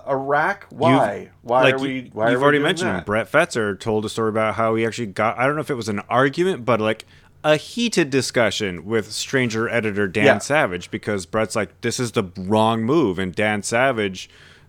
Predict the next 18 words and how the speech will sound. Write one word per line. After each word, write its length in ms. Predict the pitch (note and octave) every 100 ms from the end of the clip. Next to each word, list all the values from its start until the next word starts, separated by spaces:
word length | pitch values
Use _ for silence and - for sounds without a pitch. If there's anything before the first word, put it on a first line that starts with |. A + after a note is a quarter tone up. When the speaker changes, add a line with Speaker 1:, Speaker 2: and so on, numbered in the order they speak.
| _
Speaker 2:
the 500 | G#2+ G#2 G2 F#2+ F#2+ -
editor 440 | A#2 C3 A2+ G2+
of 100 | F#2+
The 60 | F#2
Stranger 400 | - A#2 G#2+ G#2+
at 80 | F#2
the 60 |
time, 640 | F#2 C#3 D3+ G#2 F#2 F#2+ F#2
was 200 | G#2+ F#2+
very 400 | F#2 B2+ B2 G2
pro, 1080 | - - A2 G#2+ G2+ G2 F#2+ F2+ F2 E2 F2 _ - F2 - F#2 F#2
w-, 320 | G2+ G2+ F2+ -
pro-war, 680 | - D#3 A#2+ A#2 B2 E2+ C2
I 100 | E2
suppose. 720 | - F#2 E2+ D2+ D2 D2 - - _ _ _ - _
Speaker 1:
Yeah. 360 | D3 D3+ - - _ _ _ _ _ - _ _ -
I 80 | D#3+
mean, 420 | E3 F3+ F3 E3